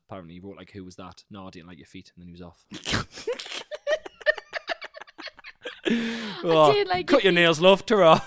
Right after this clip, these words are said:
Speaker 2: No, I'm like, you couldn't look at them again, could you, your feet?
Speaker 1: <laughs> Oh.
Speaker 2: I'd, I couldn't look at my feet again properly. I'd be like, "You dirty little bastard."
Speaker 1: <laughs> You little c-, pair of slags, you s-
Speaker 2: Aye, <laughs> for, two little slags.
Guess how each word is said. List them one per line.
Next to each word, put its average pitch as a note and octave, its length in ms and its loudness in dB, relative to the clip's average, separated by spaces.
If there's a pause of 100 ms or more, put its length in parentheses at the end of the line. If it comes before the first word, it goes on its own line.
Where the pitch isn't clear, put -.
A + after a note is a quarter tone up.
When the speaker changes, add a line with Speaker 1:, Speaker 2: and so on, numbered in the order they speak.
(300)
Speaker 2:
No, C4 180 2 (140)
I'm A#3+ 200 -6 (100)
like, A3+ 360 -10 (440)
you G#3 180 -8
couldn't A3 260 -4
look G#3+ 140 -10
at B3+ 60 -8
them C4+ 140 -2
again, D#3+ 260 -10
could G3+ 180 -14
you, G3+ 100 -10
your E3 120 -14
feet? - 420 -16
Speaker 1:
<laughs> F4+ 40 -2 (720)
Oh. C3+ 380 -2
Speaker 2:
I'd, G2 320 -2
I G3+ 160 -4
couldn't F3 280 -10
look A#3+ 120 -16
at C#4+ 60 -12
my G#3+ 100 -10
feet A3+ 200 -16
again E3 280 -14
properly. F#3+ 460 -16
I'd E3+ 120 -12
be F#3 100 -10
like, E3 260 -12
"You F3+ 260 -12
dirty E3+ 300 -12
little F#3 180 -18
bastard." D#3+ 420 -16 (200)
Speaker 1:
<laughs> - 200 -18
You C3 120 -10
little C3+ 260 -12
c-, C#3 140 -8
pair C#3 260 -6
of D#3 80 -6
slags, C#3+ 440 -8
you F#3+ 60 -8
s- F#3+ 160 -4
Speaker 2:
Aye, A#3+ 160 -6
<laughs> - 0 -
for, G3 400 -8 (220)
two G3 140 -16
little G3+ 280 -10
slags. G3 600 -8